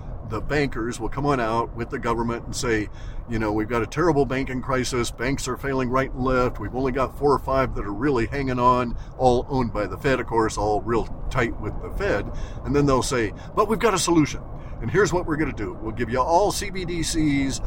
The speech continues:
We'll compensate you for your, um, now worthless four oh one Ks and your now worthless Social Security. And we will, uh, continue on as we're continuing on." Never mind the fact that there is a four two one delta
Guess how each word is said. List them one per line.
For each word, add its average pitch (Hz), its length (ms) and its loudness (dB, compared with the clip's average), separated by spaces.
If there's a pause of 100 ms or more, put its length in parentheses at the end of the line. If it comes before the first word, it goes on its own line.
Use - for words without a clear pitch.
(260)
We'll 120 140 2
compensate 165 680 0
you 127 80 -2
for 143 220 0
your, 113 340 2
um, 98 340 -2 (420)
now 147 220 6
worthless 135 560 2
four 147 280 6
oh 135 40 6
one 135 220 0
Ks 120 600 -2
and 113 120 -8
your 104 160 -4
now 127 220 2
worthless 123 480 0
Social - 320 -4
Security. 135 540 -2 (500)
And 139 380 0
we 131 140 -2
will, 123 500 0
uh, 120 240 0
continue 160 480 0
on 135 240 2
as 120 220 -4
we're 131 100 -2
continuing 113 560 -6
on." 123 240 2 (340)
Never 208 340 0
mind 233 420 0
the 147 80 -2
fact 107 400 -6
that 120 160 -10
there 117 180 0
is 117 220 -2
a 101 140 -2
four 185 340 2
two - 160 -8
one 156 500 -2
delta 127 600 -2